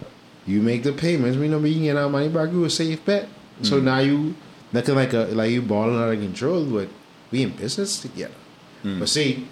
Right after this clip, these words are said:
Speaker 1: the average person ain't know that, bro.
Speaker 2: Hmm.
Speaker 1: Like, these things the average person don't know. And it's just the lack of information. And then you might present it to them, but they're,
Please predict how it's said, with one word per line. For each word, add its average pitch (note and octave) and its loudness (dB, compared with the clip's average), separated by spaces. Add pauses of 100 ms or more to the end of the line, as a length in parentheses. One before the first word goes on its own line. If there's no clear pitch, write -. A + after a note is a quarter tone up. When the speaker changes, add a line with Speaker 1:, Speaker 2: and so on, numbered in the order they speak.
(220)
Speaker 1:
the - -14
average B2+ -2
person A#2+ 0 (120)
ain't A2 -2
know G2+ -4
that, C#3+ -2 (100)
bro. - -18 (1040)
Speaker 2:
Hmm. F#2+ 0 (260)
Speaker 1:
Like, G2+ -6 (460)
these A3 2
things G3+ 4
the - 0
average D#3 0
person E3 0
don't D3 0
know. D#3 2 (320)
And D3 -2
it's C#3 2
just C#3 0
the C#3+ 2
lack B2+ 2
of C3 -4
information. A#2 -2 (360)
And B2 -2
then B2 -2
you B2+ 2
might B2+ 2
present A2 -6
it D3 -2
to A#2+ -6
them, A2+ -2
but G2 -4 (180)
they're, B2+ 0